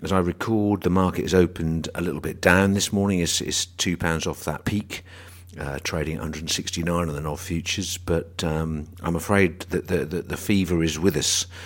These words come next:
I think that, uh, farmers have, have emailed us, texted us, phoned us up and said,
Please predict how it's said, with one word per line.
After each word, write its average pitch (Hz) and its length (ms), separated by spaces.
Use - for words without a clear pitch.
I 71 80
think 80 320
that, - 340
uh, 76 240
farmers 90 500
have, 80 240
have 73 460
emailed 92 400
us, 92 260
texted - 360
us, 82 140
phoned 90 300
us 80 160
up 85 160
and 67 100
said, - 360